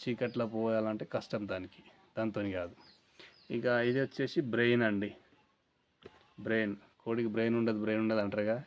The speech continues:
కోడికి కూడా బ్రెయిన్ ఉంటది. ఆ, అంతే. ఆ, ఇంకొకటి, ఇక్కడ లాలాజల గ్రంథులు అనేటివి ఉంటాయండి కోడికి.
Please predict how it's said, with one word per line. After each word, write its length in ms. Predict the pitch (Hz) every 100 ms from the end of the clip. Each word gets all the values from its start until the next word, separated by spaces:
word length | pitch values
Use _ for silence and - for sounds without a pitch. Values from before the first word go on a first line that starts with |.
| - -
కోడికి 280 | 104 104 104
కూడా 140 | 110
బ్రెయిన్ 340 | 104 104 101
ఉంటది. 400 | 101 95 98 92 - _ _ _ _ _ _ _ _ -
ఆ, 400 | 104 98 95 101 101 _ _ _ _ _ -
అంతే. 280 | 98 98 - _ - - - - - 120
ఆ, 220 | 104 95 98
ఇంకొకటి, 480 | 113 113 98 92 - - - _ _ _
ఇక్కడ 160 | - 127
లాలాజల 720 | 156 123 113 143 156 147 139 123
గ్రంథులు 360 | 120 117 120
అనేటివి 300 | 113 117 120
ఉంటాయండి 440 | 107 113 107 98 - -
కోడికి. 440 | 101 98 -